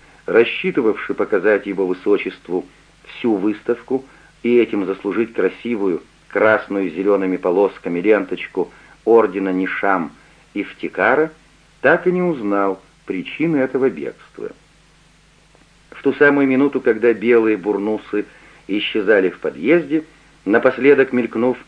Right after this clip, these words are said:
развивающимися складками, Набоб торжественно входил в средние двери.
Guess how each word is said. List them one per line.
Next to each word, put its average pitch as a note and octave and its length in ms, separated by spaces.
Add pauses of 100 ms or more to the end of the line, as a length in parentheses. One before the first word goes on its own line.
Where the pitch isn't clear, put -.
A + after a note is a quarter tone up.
(280)
развивающимися G#2+ 960
складками, F#2+ 800 (360)
Набоб G#2+ 480
торжественно D3 920
входил G#2 560 (300)
в - 160
средние B2 540
двери. D#2+ 540